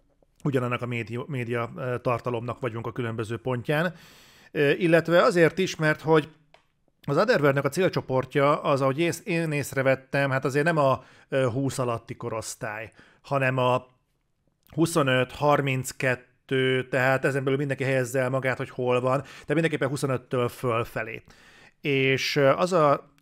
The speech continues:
a, ö, pont ezért gondoltam azt, hogy beszéljünk ilyen dolgokról, mert hogy pont a harminctól fölfelé. Nem tudom, ö, van köztetek olyan, aki harminc pluszos, tehát már bőven betöltötte a harmincat, és a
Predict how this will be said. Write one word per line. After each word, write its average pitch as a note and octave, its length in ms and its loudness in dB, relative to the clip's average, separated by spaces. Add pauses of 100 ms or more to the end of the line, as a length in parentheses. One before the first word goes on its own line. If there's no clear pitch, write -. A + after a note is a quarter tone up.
a, F3+ 340 -4
ö, F3 260 -4
pont G#3+ 160 -2
ezért D#3+ 140 -2
gondoltam D3+ 340 2
azt, D3+ 160 0
hogy C#3 340 0
beszéljünk F3 400 0
ilyen C3 200 -2
dolgokról, B2+ 760 2
mert C3 480 -2
hogy C3 240 -2
pont F3+ 180 2
a D#3 40 2
harminctól B2+ 800 0
fölfelé. C3+ 580 -2 (220)
Nem D4+ 160 2
tudom, F3+ 260 -2 (180)
ö, E3 200 0
van G#3+ 200 0
köztetek C#4+ 380 -2
olyan, C#4 160 2
aki C4+ 280 -4
harminc C4 500 0
pluszos, D#3 640 -4
tehát D#3+ 300 2
már F3 220 0
bőven F3 280 4
betöltötte E3 440 2
a E3+ 60 4
harmincat, D3+ 560 2
és D#3 220 0 (320)
a C3+ 400 6